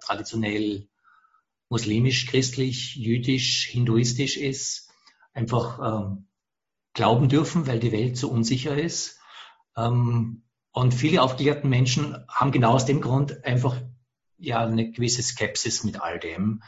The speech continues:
weil sie es eigentlich als Realitätsverweigerung ansehen, als Weltflüchtigkeit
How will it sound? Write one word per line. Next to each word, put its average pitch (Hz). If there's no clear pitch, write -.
weil 107
sie 127
es -
eigentlich 113
als 104
Realitätsverweigerung 98
ansehen, 101
als -
Weltflüchtigkeit 101